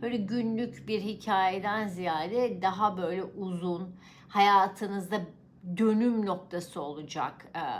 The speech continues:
hikayelerin olduğu bir ilişki. Öyle bir dönem bu ilişkiyi yaşadığınız dönem. Yani böyle günlük işte, "Aa, hoşuma gitti, acaba olur mu?" diye dinlediğiniz bir hikaye değil buradaki bu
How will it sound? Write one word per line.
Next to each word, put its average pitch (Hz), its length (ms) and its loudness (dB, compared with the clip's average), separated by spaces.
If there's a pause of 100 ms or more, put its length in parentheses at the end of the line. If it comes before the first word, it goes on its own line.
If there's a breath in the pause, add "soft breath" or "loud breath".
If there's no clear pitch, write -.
(240)
hikayelerin 180 1160 2 (180)
olduğu 156 580 -6
bir 139 280 -8
ilişki. 147 760 -10 (100)
Öyle 175 340 -2
bir 170 260 -4
dönem 160 460 -4
bu 143 100 -10
ilişkiyi - 440 -14
yaşadığınız 135 680 -12
dönem. 117 260 -12 (380 loud breath)
Yani 247 180 10
böyle 277 160 4
günlük 240 540 0
işte, - 260 -4
"Aa, 240 300 10
hoşuma 240 380 -2
gitti, 208 380 -4 (160)
acaba 220 560 8
olur 226 240 2
mu?" 220 220 -4
diye 214 280 0
dinlediğiniz 208 760 -6
bir 202 80 -6
hikaye 196 680 -2
değil 185 380 0
buradaki 151 720 -10
bu 147 260 -12